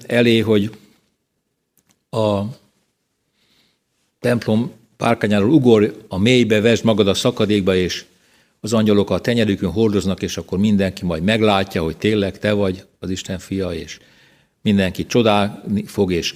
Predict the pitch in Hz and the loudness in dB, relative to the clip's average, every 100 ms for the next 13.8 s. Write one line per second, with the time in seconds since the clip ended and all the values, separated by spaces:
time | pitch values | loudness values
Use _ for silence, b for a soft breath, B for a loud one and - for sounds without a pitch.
0 | _ 113 98 90 104 - 78 - 95 87 | _ -2 0 -2 -4 -8 -12 -4 -2 -2
1 | 80 78 _ _ _ _ _ _ _ _ | -6 -10 _ _ _ _ _ _ _ _
2 | - - 101 98 101 - 95 90 98 - | -18 -4 -2 0 -2 -2 -2 0 0 0
3 | 101 - 92 85 95 87 80 - 78 82 | -6 -4 -4 -2 -2 -2 -6 -10 -12 -10
4 | 85 85 90 98 - _ _ _ _ _ | -6 -6 -8 -14 -20 _ _ _ _ _
5 | _ _ _ _ _ _ _ _ _ - | _ _ _ _ _ _ _ _ _ -6
6 | 135 123 143 - 120 110 104 127 120 110 | -4 0 0 2 2 0 -2 0 4 4
7 | 101 117 107 101 90 95 - _ _ _ | 2 0 0 2 0 -2 -16 _ _ _
8 | _ _ _ _ _ - 117 120 107 104 | _ _ _ _ _ 0 2 2 2 2
9 | 98 87 82 - 120 120 110 - 104 98 | 0 -4 -6 -2 0 2 0 -2 -2 -2
10 | - 92 196 156 131 120 123 117 107 92 | -4 -4 2 4 4 4 4 4 4 2
11 | 90 b b b b b b b _ _ | -2 b b b b b b b _ _
12 | _ _ _ _ 143 139 131 - 120 - | _ _ _ _ 2 6 6 6 0 0
13 | 104 - 120 120 110 107 101 117 | -2 0 2 4 4 4 4 0